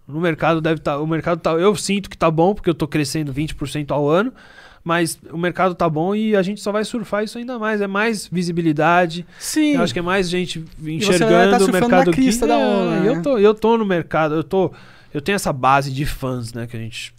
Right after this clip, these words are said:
Speaker 1: fala, que a gente não tem cliente, a gente tem fãs. A gente tem essa base de fãs consolidada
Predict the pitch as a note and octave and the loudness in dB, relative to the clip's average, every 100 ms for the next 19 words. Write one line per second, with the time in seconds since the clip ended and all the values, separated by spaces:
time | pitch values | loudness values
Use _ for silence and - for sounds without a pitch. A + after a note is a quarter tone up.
0 | - - B2+ D3 C3+ D3+ E3+ E3 F3 E3+ | -12 -4 -2 -2 -4 -8 -6 -6 -6 -6
1 | B2 A#2+ A2+ D#3+ D#3 - A2 A2 A#2 - | -6 -8 -12 -12 -12 -8 -8 -8 -10 -12
2 | F#3+ F3+ A2+ A#2 B2 A#2 A2 G#2+ - C3 | -10 -8 -6 -4 -2 -4 -8 -12 -12 -10
3 | C3 - A#2+ C3 B2+ G2 G2+ A#2+ C#3+ A2+ | -12 -14 -14 -10 -10 -8 -4 -2 -2 -4